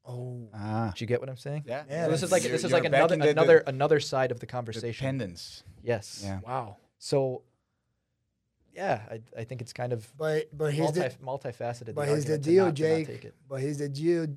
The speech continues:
Speaker 1: here's the deal, Jake and Yves, my brothers. What happened when the society that we live in, it's maybe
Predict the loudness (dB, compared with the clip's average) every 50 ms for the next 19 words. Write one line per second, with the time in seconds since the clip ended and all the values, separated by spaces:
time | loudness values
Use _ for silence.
0 | -10 -10 -6 -4 -4 -2 -2 -4 -4 -6 -6 -4 -2 0 0 0 -2 -4 -2 0
1 | 0 0 0 -2 -6 -8 -6 -6 -6 -6 -6 -6 -6 -8 -10 -12 -18 _ _ _
2 | _ _ _ _ _ -12 -10 -8 -4 -2 -2 0 0 -2 -2 -6 -8 -10 -14 -20
3 | -20 _ _ _ _ _ _ _ _ _ _ _ _ _ _ _ _ _ _ _
4 | _ _ _ -10 -8 -6 -4 -2 0 0 0 0 -2 -4 -6 -6 -6 -8 -12 _
5 | _ _ _ _ _ _ -12 -10 -8 -6 -6 -6 -6 -8 -8 -6 -6 -4 -2 0
6 | 0 0 0 -2 -4 -6 -10 -8 -6 -6 -4 -4 -6 -6 -8 -8 -6 -6 -4 -2
7 | -2 -2 -2 -2 -4 -6 -6 -6 -10 -12 _ _ _ _ _ _ _ _ _ _
8 | _ _ _ _ _ _ _ _ _ _ _ _ _ _ _ _ _ _ _ _
9 | _ _ _ _ _ _ _ _ -10 -8 -6 -6 -4 -4 -4 -4 -4 -4 -4 -6
10 | -8 -14 _ _ _ _ _ _ _ _ _ _ _ _ _ _ _ -10 -4 -2
11 | -2 0 0 0 -2 -2 -6